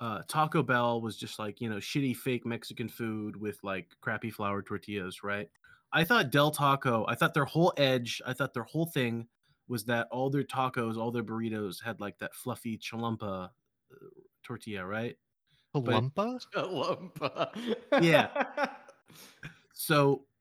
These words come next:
Speaker 1: but it turns out they just have regular, just, like, shitty fake Mexican food as well. So they just seemed like the same thing.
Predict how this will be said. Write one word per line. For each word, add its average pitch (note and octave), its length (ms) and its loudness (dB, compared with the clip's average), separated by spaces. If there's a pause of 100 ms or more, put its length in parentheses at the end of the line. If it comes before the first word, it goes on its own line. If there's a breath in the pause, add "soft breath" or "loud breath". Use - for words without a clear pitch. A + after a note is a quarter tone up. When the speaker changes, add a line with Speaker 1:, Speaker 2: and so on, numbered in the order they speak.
(400)
Speaker 1:
but D3 280 6
it D#3+ 140 2
turns F3 240 4
out E3 180 6
they D#3 100 4
just D3 180 -4
have C#3+ 160 2
regular, C3+ 760 0 (120)
just, - 280 -10
like, A2+ 180 -4
shitty C3 480 -6
fake A#2 380 -4
Mexican A#2 380 -6
food A#2 240 -6
as G2 140 -6
well. G2 400 -4
So - 160 -8
they A#2 140 -4
just B2 300 -4
seemed C#3 280 2
like B2 160 2
the A#2 80 -4
same A#2 300 -2
thing. G#2 360 -4